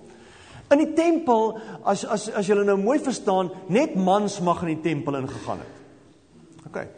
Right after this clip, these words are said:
V-, eh, vrouens bly in die voorhof van die tempel, ehm, en dan na die, daar waar daar geleer word, gepreek word, was mans kon ingaan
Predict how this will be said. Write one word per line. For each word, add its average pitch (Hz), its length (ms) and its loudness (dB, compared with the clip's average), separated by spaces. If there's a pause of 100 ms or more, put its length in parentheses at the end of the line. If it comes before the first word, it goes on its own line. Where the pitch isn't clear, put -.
(240)
V-, - 160 -4
eh, 208 80 2
vrouens 262 480 2
bly 220 220 2
in 233 80 -2
die 226 60 -4
voorhof 254 360 2
van 254 80 -2
die 254 120 -6
tempel, 277 420 -2 (580)
ehm, 170 380 -4 (1300)
en 170 320 -2
dan 156 220 2
na 151 160 0
die, 143 140 -2 (280)
daar 151 160 0
waar 190 140 2
daar 175 180 0
geleer 180 400 2
word, 226 240 2
gepreek 202 480 0
word, 175 220 0
was 143 160 -4
mans 139 480 -4 (320)
kon 135 180 -6
ingaan 131 460 -4